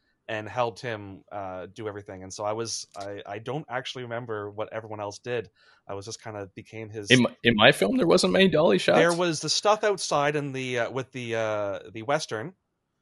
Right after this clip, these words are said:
Speaker 1: uh, on the sidewalk.
Speaker 2: Yeah.
Speaker 1: That was all very difficult. And we had one shot inside. Uh, there was a pretty big setup
Speaker 2: At
Speaker 1: at,
Speaker 2: Rory's.
Speaker 1: at Rory's, yeah. But I remember
Speaker 2: Yeah.
Speaker 1: outside of that, a lot of what we did was we did some, like, fake car light rigs.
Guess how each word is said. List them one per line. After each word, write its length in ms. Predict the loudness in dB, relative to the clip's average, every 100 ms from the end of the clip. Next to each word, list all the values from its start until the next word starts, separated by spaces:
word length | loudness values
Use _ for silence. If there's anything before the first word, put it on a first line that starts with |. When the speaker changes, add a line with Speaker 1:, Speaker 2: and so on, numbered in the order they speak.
| _
Speaker 1:
uh, 220 | -2 0 0
on 140 | -4
the 80 | -6
sidewalk. 520 | -4 -2 0 -2 0
Speaker 2:
Yeah. 160 | 2 2
Speaker 1:
That 160 | 0 -2
was 140 | -2
all 140 | -4 -4
very 180 | -6 -8
difficult. 460 | -10 -12 -12 -10 -10
And 100 | -10
we 100 | -6
had 220 | -4 -4
one 260 | -6 -6
shot 320 | -6 -4 -4 -4
inside. 920 | -8 -8 -4 -2 -2 -2 -4 -6 -12 _ _ _ _ _
Uh, 200 | -4 -2
there 100 | -2
was 80 | -6
a 40 |
pretty 200 | -6 -6
big 200 | -4 -4 -6
setup 340 | -4 -4 -4
Speaker 2:
At 160 | -2 0
Speaker 1:
at, 140 | 2
Speaker 2:
Rory's. 220 | 2 0 -2
Speaker 1:
at 140 | -4
Rory's, 440 | -4 -4 -4 -8 -4
yeah. 280 | -2 -2 -4 _ _ _ _
But 120 | -4 -2
I 100 | 0
remember 360 | 0 -2 -2 0
Speaker 2:
Yeah. 80 | -2
Speaker 1:
outside 600 | 0 -2 0 0 0 -2
of 100 | -2
that, 160 | -2 -2
a 80 | -4
lot 340 | -4 -4 -4
of 80 | -4
what 160 | -4 -6
we 140 | -8
did 340 | -4 -4 -4
was 180 | -8 -10
we 60 | -8
did 200 | -8 -8
some, 300 | -8 -10 -10
like, 200 | -10 -12
fake 360 | -12 -10 -10 _
car 320 | -8 -4 -4
light 200 | -4 -6
rigs. 500 | -6 -6 -6 -10 -12